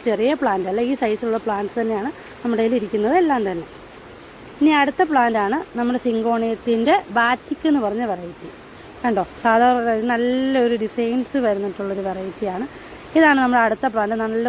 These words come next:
ബുഷി ആയിട്ടുള്ള പ്ലാന്റാണ് ഇത്. ആണ് നമ്മുടെ അടുത്ത പ്ലാന്റായിട്ട് വരുന്നത്. ഇത് എയ്റ്റി റുപ്പീസാണ് വരുന്നത്. എയ്റ്റി റുപ്പീസിന്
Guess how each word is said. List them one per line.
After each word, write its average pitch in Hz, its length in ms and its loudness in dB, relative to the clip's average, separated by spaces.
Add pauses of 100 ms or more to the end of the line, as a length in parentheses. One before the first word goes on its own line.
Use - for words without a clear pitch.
ബുഷി - 400 -6
ആയിട്ടുള്ള 214 380 2
പ്ലാന്റാണ് 196 520 0
ഇത്. 247 140 -2 (680)
ആണ് 240 140 2
നമ്മുടെ 254 220 4
അടുത്ത 214 260 -2
പ്ലാന്റായിട്ട് 202 540 0
വരുന്നത്. 202 320 0 (2000)
ഇത് 311 100 6 (120)
എയ്റ്റി 285 280 4 (100)
റുപ്പീസാണ് 208 560 -2
വരുന്നത്. 226 320 2 (1000)
എയ്റ്റി 247 260 0
റുപ്പീസിന് 240 500 2